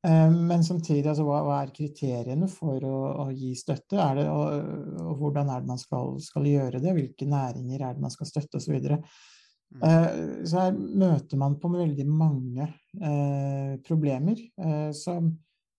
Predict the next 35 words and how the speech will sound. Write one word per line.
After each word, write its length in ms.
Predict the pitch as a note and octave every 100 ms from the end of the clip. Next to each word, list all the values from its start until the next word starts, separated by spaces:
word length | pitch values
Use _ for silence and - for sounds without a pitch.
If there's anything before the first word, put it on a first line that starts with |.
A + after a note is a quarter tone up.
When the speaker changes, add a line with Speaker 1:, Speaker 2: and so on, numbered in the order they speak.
| G3
Speaker 1:
mange 280 | F3+ D3 C3
liberale 720 | C3+ D3 C#3+ B2+ B2 B2+ C#3 C#3+
partier 640 | D3 C#3+ C3 B2 C3 C#3+
og 100 | C#3+
mange 240 | C3+ B2+
liberale, 840 | B2 B2+ C3 B2+ A#2 A#2+ C3 C3+ C3
sånn 160 | C#3 C3+
som 160 | C#3
mange, 320 | C3+ B2+ B2 B2+ _ -
både 160 | C3+
i 40 | C#3
næringslivet 640 | D3 C3+ C3 - C3 C3 C#3
og 180 | C3+
organisasjonslivet 720 | C3+ C3+ C3 C#3+ B2 C#3 - C3+
og 80 |
andre 160 | C3+ C#3
steder, 260 | - D#3 F#3+
har 80 | D3
kritisert 680 | D3 C3+ D#3+ C#3+ B2+ - - _ _ _ _ _ _ -
eh, 80 | D3
tidligere. 440 | D3+ D#3+ C3 C#3
Det 80 | D3+
er 160 | E3 F3
vanskelig 460 | F#3+ C#3+ - F#3
å 60 | G3+
vite 380 | F#3 D#3+ - E3
hvilke 360 | D#3 C#3+ - D3+
næringer 400 | C#3+ C3 B2+ C#3
og 80 |
hvilke 220 | C3+ - C#3+
bedrifter 360 | C#3+ C3 -
man 120 | C#3 C3
skal 160 | D3
satse 280 | D#3 D3+ -
på. 100 | -